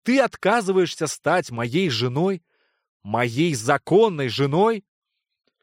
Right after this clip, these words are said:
Хозяйкой всех вот этих негров,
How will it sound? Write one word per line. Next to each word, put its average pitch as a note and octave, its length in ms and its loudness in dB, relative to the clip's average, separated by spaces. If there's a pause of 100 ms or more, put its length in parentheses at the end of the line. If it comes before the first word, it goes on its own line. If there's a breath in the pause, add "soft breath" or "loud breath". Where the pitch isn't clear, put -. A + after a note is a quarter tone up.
(220)
Хозяйкой G3 680 2
всех - 500 -2
вот D#3 180 0
этих F#3+ 320 0
негров, D#3 580 0